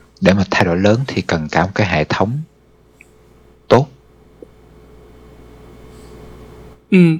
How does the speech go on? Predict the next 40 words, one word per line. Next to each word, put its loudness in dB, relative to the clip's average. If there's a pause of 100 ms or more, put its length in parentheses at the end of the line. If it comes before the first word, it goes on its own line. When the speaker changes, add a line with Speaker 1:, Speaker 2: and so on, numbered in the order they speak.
(140)
Speaker 2:
tức -2
là 4
khi -2
mà 0
tớ 2
làm 0
những -6
cái -6
việc -4
đấy, -4 (120)
tớ, -4 (100)
tớ, -2
tớ 0
chỉ -6
làm -2
cho -4
tớ, -4
cho -2
tớ -4
cảm -4
thấy, -4 (380)
thấy, -12
thấy, -4
thấy -4
tốt 0
với -2
chính -4
mình 0
thôi 0
ấy. -4 (420)
Speaker 1:
Ừ. 0 (320)
Speaker 2:
Tức -4
là 0 (120)
để, -6
để -6
cho -2
mình, -4 (680)
ờ, -4 (1000)
an 2
tâm 2